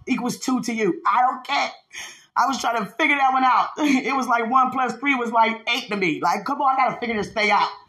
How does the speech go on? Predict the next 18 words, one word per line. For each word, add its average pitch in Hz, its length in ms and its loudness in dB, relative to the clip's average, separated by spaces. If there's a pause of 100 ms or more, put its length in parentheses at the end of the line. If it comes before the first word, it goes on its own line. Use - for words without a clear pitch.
(240)
How 262 140 2
you 277 140 2
get 254 200 -2 (140)
eight 240 120 -6
out 226 120 4
of 208 80 -2
one 233 180 0
plus 226 260 -2
three? 254 160 -4
That's 247 240 0
four. 262 160 -2
No, 214 160 0
it's - 200 -4
eight. 214 240 -2 (200)
Hold 285 180 0
on, 262 220 0
what? 269 240 4 (180)
What? 269 360 2